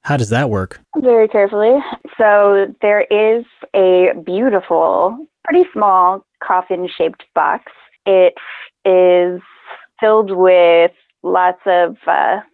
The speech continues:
Speaker 2: slots for, we have three different kinds of blades. We have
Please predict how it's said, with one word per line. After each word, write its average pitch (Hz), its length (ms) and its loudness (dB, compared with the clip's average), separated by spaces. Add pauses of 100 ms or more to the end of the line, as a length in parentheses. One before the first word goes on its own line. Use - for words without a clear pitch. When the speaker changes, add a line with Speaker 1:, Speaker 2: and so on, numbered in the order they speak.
(180)
Speaker 2:
slots 185 300 -2 (180)
for, 170 560 0 (320)
we 175 100 -6
have 160 500 0 (440)
three 214 160 0
different 214 340 -6
kinds 170 240 -6
of 156 80 -8
blades. 156 420 -2
We 160 160 -8
have 156 420 0